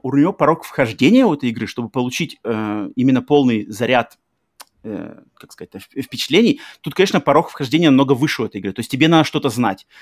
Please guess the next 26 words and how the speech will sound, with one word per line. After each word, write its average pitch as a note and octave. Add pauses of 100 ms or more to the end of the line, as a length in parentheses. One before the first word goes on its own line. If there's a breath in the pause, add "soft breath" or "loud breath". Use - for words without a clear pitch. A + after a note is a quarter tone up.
Тебе C3+
надо C#3
знать D3
про C3
кла-, A#2+
классику C3+
кинематографа, E3
тебе A2
надо B2
интересоваться, B2+ (460 soft breath)
м, A2+ (120)
кино D#3
и B2+
актёрским C#3
искусством. A#2
То -
есть -
там C#3+
вот D3
эта D3
вся C#3+
штука, -
знаешь, A#2+
там, B2 (260 loud breath)
«Уничтожь D3+
себя C#3+